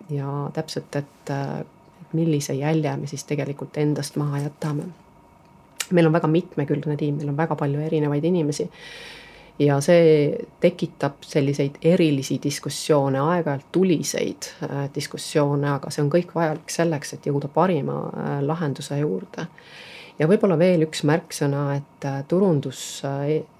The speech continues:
Rimi turundustiim on väga toetatud, äh, juhtkonna poolt, äh, ja ka üleüldse organisatsiooni poolt. Meid võetakse kuulda, meie arvamusega arvestatakse ja see on väga suur väärtus.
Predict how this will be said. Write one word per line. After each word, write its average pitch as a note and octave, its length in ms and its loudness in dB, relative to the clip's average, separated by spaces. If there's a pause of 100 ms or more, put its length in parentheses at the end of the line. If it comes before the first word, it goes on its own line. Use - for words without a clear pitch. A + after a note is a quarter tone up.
Rimi G3+ 280 4
turundustiim D#3+ 640 0
on B2+ 180 -4
väga C#3+ 380 -2
toetatud, C#3+ 880 -4
äh, C#3 220 -2
juhtkonna C3+ 540 -4
poolt, C#3 540 -6
äh, C3+ 280 -6
ja C#3 140 -2
ka C#3+ 160 -6
üleüldse D3 520 -2
organisatsiooni D3+ 640 0
poolt. - 460 -6
Meid D3 240 0
võetakse F#3+ 420 -6
kuulda, D#3+ 340 2
meie C#3 200 -4
arvamusega C#3+ 580 -4
arvestatakse D3 800 -6
ja C#3 60 -10
see C#3+ 100 -6
on C3 80 -4
väga D3 220 -6
suur D3 240 -6
väärtus. D#3+ 480 -4